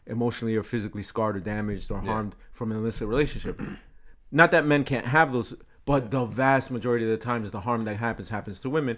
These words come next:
Speaker 2: Mm-hmm.
Speaker 1: So the Sharia is there for you.
Speaker 2: Yeah.
Speaker 1: And your independence and your agency and your, you know, er, in, freedom and your power, none of that m-, matters at all. And at the risk of being repetitive, like, all the women we're hearing from, for the most part, almost every single one of them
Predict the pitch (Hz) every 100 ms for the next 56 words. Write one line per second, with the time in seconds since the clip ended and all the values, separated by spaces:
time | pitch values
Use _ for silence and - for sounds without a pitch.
0 | - 92 92 139 175 165 165 156 160 180
1 | 190 170 175 170 - 147 135 101 82 85
2 | - 101 87 - _ 123 123 123 120 -
3 | 127 127 131 123 147 139 131 110 110 135
4 | 123 127 131 123 123 107 104 101 104 101
5 | 98 - - - - 110 104 101 95 -
6 | _ _ _ 127 - - 123 - 120 104
7 | - 151 151 143 135 127 113 107 107 107
8 | - 139 143 - - _ - 139 156 139
9 | 135 117 - 117 113 113 113 113 107 110
10 | 127 123 117 113 - 110 127 123 131 135
11 | 120 120 110 147 147 113 113 - _ _
12 | _ _ 135 131 - 139 156 139 143 131
13 | 117 135 151 127 113 101 113 104 110 139
14 | - 104 104 104 - 123 120 117 104 120
15 | 110 101